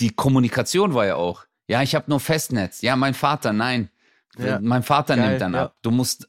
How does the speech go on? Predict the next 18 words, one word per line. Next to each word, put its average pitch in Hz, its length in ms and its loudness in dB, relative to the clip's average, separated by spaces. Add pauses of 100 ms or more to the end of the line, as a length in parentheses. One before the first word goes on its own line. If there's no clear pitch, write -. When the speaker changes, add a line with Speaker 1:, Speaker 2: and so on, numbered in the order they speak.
Speaker 1:
zwischen 127 540 -2 (120)
fünfzehn 139 460 2
und 127 160 2
achtzehn 143 360 2
Uhr 101 140 2
anrufen, 92 520 -2
weißt - 220 -2
du? 135 80 0
Also 101 360 0
Speaker 2:
Ja. 123 180 -6 (600)
Speaker 1:
das 95 180 -2
war 123 120 4
ja 135 60 6
auch 123 140 2
immer 120 240 4
so 104 80 4
eine 107 140 2
Absprache. 87 680 -2